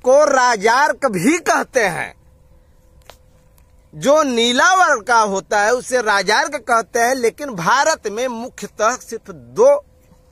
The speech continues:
मदार ही पाई जाती है, अ, एक सफेद मदार, एक पिंक कलर लिए हुए यह मदार पाई जाती है।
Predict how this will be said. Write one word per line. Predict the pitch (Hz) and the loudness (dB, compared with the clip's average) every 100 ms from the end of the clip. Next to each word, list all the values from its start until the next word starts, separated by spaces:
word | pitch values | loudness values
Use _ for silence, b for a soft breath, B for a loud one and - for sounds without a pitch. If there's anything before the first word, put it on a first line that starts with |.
| _ | _
मदार | 185 214 214 226 254 | -6 -4 0 2 0
ही | 175 - 294 | -2 -4 -4
पाई | 311 214 185 | -2 -2 -2
जाती | 180 180 175 185 185 | 0 -2 -4 -12 -8
है, | 196 233 - B B 247 - | -6 -6 -12 B B -20 -4
अ, | 196 214 214 208 202 202 190 - - - - - _ _ _ _ - B B | 0 2 2 2 0 0 0 -4 -8 -10 -10 -20 _ _ _ _ -20 B B
एक | 247 285 - | 2 2 2
सफेद | - 226 170 226 254 | -2 -4 0 0 0
मदार, | 262 262 262 294 - - _ _ _ _ _ b b 311 | 0 0 2 0 -2 -12 _ _ _ _ _ b b -2
एक | 330 359 | -2 -2
पिंक | - _ 381 370 302 | -12 _ 0 0 0
कलर | 294 277 262 254 | 0 0 2 0
लिए | 240 240 233 214 | 0 2 4 4
हुए | 190 247 330 - B - | 4 2 2 -2 B -2
यह | 269 277 | 0 2
मदार | 294 254 262 | 0 0 -2
पाई | 277 262 | 0 -2
जाती | 190 135 - 107 | 0 -2 -4 -16
है। | 95 | -18